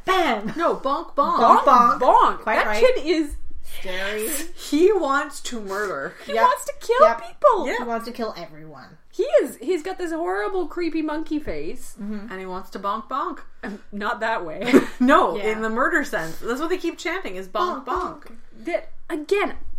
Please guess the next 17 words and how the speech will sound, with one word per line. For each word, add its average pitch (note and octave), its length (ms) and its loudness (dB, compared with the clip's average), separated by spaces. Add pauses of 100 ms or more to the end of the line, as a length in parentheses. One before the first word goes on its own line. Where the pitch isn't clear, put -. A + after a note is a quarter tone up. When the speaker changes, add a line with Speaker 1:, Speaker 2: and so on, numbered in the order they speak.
Speaker 3:
I G#4 320 -2 (420)
don't C#4+ 380 -2
know A#3 260 -4
that G3+ 260 -8
they F3+ 280 -4 (680)
realize D#4+ 920 -2
what F4+ 240 -4
they're F4+ 160 -6
doing. F#4 440 -4 (360)
Like, A#3+ 220 -8 (240)
do, G3+ 180 -14 (400)
because C4 280 -10
they C#4+ 120 -6
Speaker 2:
No, F#4+ 420 2
Speaker 1:
They're E4+ 100 2
Speaker 2:
they're G#4 80 2
Speaker 1:
pan-, A4+ 60 2